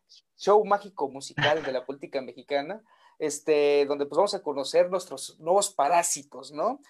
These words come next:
Este, primero tenemos a la que le digo a Daniel que es el peor nombre de un partido que jamás ha existido, que es Redes Sociales Progresistas, que básicamente es eso, ¿no? Yo creo que, este, Fernando González Sánchez,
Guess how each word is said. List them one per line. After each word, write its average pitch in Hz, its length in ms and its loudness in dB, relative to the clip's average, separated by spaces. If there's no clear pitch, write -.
Este, 156 300 2
primero 190 220 2
tenemos 226 520 -2
a 135 80 0
la 139 120 -2
que 139 460 0
le 143 140 0
digo 175 180 4
a 175 60 8
Daniel 156 280 2
que 196 80 -2
es - 140 -6
el 147 280 0
peor 180 300 4
nombre 202 280 4
de 170 60 -2
un 180 120 -4
partido 185 500 0
que 151 120 -10
jamás 143 300 -2
ha 175 40 -4
existido, 170 480 -2
que 175 80 4
es 165 120 0
Redes 175 260 6
Sociales 160 440 -2
Progresistas, 139 1000 -4
que 208 80 6
básicamente 269 680 4
es 269 80 0
eso, 285 240 4
¿no? 254 280 -2
Yo 185 200 0
creo 214 160 2
que, 160 480 4
este, 147 260 -4
Fernando 160 340 4
González 156 400 2
Sánchez, 170 440 0